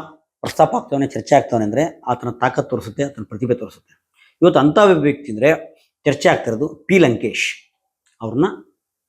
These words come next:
ಕನ್ನಡದ ದೈತ್ಯ ಪ್ರತಿಭೆ ಅಂತ ಕರೀತಾರೆ. ಬಹುಶಃ ದೈತ್ಯ ಪ್ರತಿಭೆ ಅನ್ನೋ ಪದವನ್ನ ಲಂಕೇಶಿಗೆ ಬಿಟ್ರೆ ಬೇರೆ ಯಾರಿಗೂ ಬಳಸಲ್ಲ ಕನ್ನಡದಲ್ಲಿ.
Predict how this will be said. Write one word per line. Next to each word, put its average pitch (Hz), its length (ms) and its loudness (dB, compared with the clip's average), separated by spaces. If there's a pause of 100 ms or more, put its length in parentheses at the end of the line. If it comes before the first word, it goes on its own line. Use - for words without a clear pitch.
(460)
ಕನ್ನಡದ 143 500 2
ದೈತ್ಯ 156 720 2
ಪ್ರತಿಭೆ - 300 -2
ಅಂತ 131 140 -4
ಕರೀತಾರೆ. - 480 -20
ಬಹುಶಃ 135 360 0
ದೈತ್ಯ 180 380 4
ಪ್ರತಿಭೆ 156 360 2
ಅನ್ನೋ 143 140 4
ಪದವನ್ನ 139 500 2 (680)
ಲಂಕೇಶಿಗೆ 156 540 4
ಬಿಟ್ರೆ 123 240 2
ಬೇರೆ 117 240 0
ಯಾರಿಗೂ 170 280 6
ಬಳಸಲ್ಲ - 320 -4 (420)
ಕನ್ನಡದಲ್ಲಿ. 95 480 -12